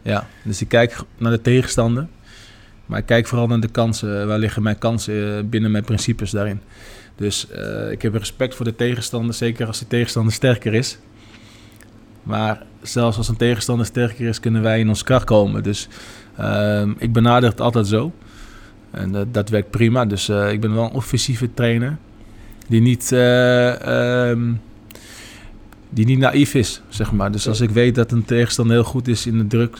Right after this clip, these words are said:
Speaker 1: druk zetten in een bepaald gebied, zoek ik dat gebied niet zo gauw op.
Speaker 2: Heb je coaches gehad dan, die als voetballer bent tegengekomen, die heel defensief waren ingesteld, die altijd uitgingen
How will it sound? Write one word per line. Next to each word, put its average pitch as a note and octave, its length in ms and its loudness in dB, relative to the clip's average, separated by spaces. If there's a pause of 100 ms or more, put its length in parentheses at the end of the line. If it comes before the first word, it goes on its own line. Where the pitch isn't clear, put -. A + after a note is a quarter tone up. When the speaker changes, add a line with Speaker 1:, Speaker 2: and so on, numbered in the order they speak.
Speaker 1:
druk A#2 320 -4 (160)
zetten A#2 540 0
in A2 120 -2
een G#2+ 60 2
bepaald A2+ 380 0
gebied, A#2 400 -2 (460)
zoek A2+ 220 -2
ik A2 120 0
dat A#2+ 120 -2
gebied A2 280 -2
niet A2+ 120 0
zo A#2 100 0
gauw A#2 220 4
op. G#2+ 160 2 (300)
Speaker 2:
Heb C3 180 -8
je B2+ 160 -6
coaches C3 340 -8
gehad C3 280 -8
dan, B2+ 300 -12
die C3 200 -8
als B2+ 80 -12
voetballer B2+ 340 -8
bent B2 160 -6
tegengekomen, C3+ 500 -4
die B2+ 300 -6
heel C#3 160 -2
defensief C3+ 440 -6
waren F3 200 -4
ingesteld, E3+ 300 -10
die B2+ 140 -6
altijd C#3 340 -6
uitgingen C#3 480 -10